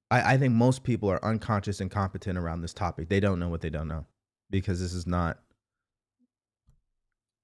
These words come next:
attention-grabbing, sexy topic, interesting, you know, taught in school. It's not that. But it needs to be out there. This is why I'm recording the podcast today,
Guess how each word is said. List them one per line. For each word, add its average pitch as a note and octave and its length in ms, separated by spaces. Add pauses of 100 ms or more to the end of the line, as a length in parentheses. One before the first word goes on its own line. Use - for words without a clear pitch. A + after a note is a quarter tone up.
attention-grabbing, F2+ 1040 (460)
sexy F#2+ 500
topic, F2+ 680 (440)
interesting, F#2+ 720 (360)
you G2 80
know, F2+ 120
taught G#2 320
in F#2+ 80
school. F#2 600
It's - 160
not F#2+ 220
that. D2 200 (1800)
But A2 120
it G2+ 120
needs A#2+ 340
to A2+ 100
be G2+ 360
out F#2+ 220
there. D2+ 180
This G2 220
is G2+ 100
why G2 200
I'm F#2+ 100
recording G2+ 320
the F2+ 80
podcast F#2 460
today, C2+ 160